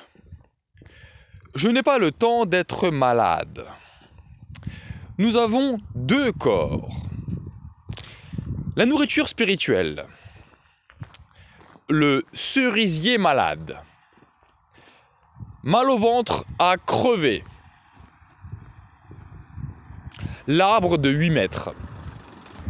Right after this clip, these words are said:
La pierre trop lourde. Les illuminations dans la chambre.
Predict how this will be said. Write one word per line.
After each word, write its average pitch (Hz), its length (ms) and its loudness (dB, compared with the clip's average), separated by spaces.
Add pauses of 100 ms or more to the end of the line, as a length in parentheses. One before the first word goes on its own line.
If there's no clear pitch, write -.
(1300)
La 135 220 4
pierre 208 480 2
trop 156 320 2
lourde. 95 580 2 (1500)
Les 185 380 2
illuminations 254 1120 2 (580)
dans 170 240 2
la 147 160 4
chambre. 85 760 0